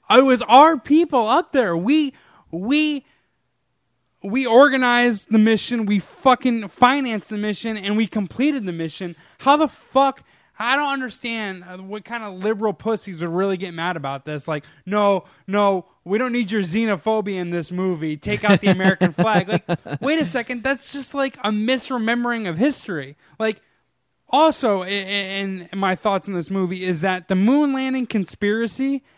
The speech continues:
Speaker 1: and I was hoping Sam Tripoli is gonna be on this podcast so we can talk to him about this. The moon landing conspiracy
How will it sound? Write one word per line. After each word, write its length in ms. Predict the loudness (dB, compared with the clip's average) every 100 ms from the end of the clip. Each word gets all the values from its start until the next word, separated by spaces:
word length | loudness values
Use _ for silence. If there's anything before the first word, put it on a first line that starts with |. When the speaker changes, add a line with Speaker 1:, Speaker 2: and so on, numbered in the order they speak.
| -6
Speaker 1:
and 80 | -2
I 40 |
was 120 | 0
hoping 340 | 2 0 0 -6
Sam 260 | -6 -8
Tripoli 360 | -6 -8 -6 -6
is 80 | -6
gonna 100 | -8
be 40 |
on 80 | -8
this 80 | -10
podcast 460 | -10 -10 -8 -10 -10
so 80 | -12
we 60 |
can 100 | -10
talk 240 | -4 -4 -4
to 60 |
him 60 | -8
about 180 | -8 -8
this. 200 | -14 -16 _ -20 _
The 100 | -2
moon 320 | 0 0 -2
landing 300 | -4 -6 -4
conspiracy 800 | -4 -6 -4 -2 -2 -4 -8 -14